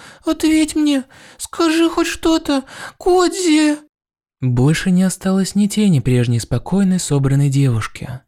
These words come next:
которую знали ее друзья. Слезы хлынули по щекам Нозоми. Лицо ее исказилось отчаянием. Тело Коди стало неимоверно тяжелым.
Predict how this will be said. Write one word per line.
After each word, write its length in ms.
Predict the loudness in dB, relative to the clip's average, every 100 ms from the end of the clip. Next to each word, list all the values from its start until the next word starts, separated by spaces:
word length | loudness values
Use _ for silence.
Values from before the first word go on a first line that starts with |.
| _
которую 560 | -6 -4 0 0 2 2
знали 360 | 2 2 2
ее 260 | 2 2 2
друзья. 640 | 0 0 0 -2 -4 -10 -20 _ _ _ _ _ -12
Слезы 500 | -4 0 2 2 0
хлынули 420 | 2 2 2 0
по 120 | -2
щекам 380 | -4 -2 0 0
Нозоми. 600 | 0 0 -2 -2 -6 -14 _ _ _ _ -2
Лицо 460 | 0 0 -2 0
ее 240 | 2 2 0
исказилось 600 | -2 -2 0 0 0 -2
отчаянием. 720 | -4 -2 0 0 -2 -6 -14 -20 _ _ _ _ _
Тело 340 | -4 0 2 0
Коди 380 | 0 0 2 0
стало 400 | -2 -2 0 0
неимоверно 680 | 0 2 2 2 0 0 0
тяжелым. 680 | -2 0 0 -2 -6 -14